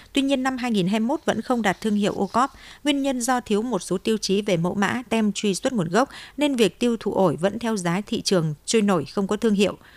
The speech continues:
Năm hai nghìn hai mươi hai, khi các tiêu chí đảm bảo đầy đủ và đạt thương hiệu ô cóp ba sao,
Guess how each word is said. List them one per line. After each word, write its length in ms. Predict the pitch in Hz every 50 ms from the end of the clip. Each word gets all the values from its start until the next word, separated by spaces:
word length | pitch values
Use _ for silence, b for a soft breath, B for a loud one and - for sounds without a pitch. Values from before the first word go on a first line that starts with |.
| B B B B B
Năm 160 | 277 302 285
hai 140 | 277 294 262
nghìn 180 | 220 190 175
hai 160 | 180 202 247
mươi 140 | 240 240 240
hai, 240 | 220 208 220 220 214 B B B B
khi 180 | - 277 269
các 200 | 262 - 285 -
tiêu 140 | - 247 226
chí 220 | 208 - - 190
đảm 260 | 190 220 208 180 147 156
bảo 220 | 180 170 151 -
đầy 180 | 175 175 185 180
đủ 240 | 185 202 185 170 160
và 80 | -
đạt 200 | 170 170 175 -
thương 120 | - 233 214
hiệu 140 | 214 202 -
ô 80 | 190 208
cóp 220 | - 247 269 -
ba 180 | 202 196 190 175
sao, 300 | - - 185 180 170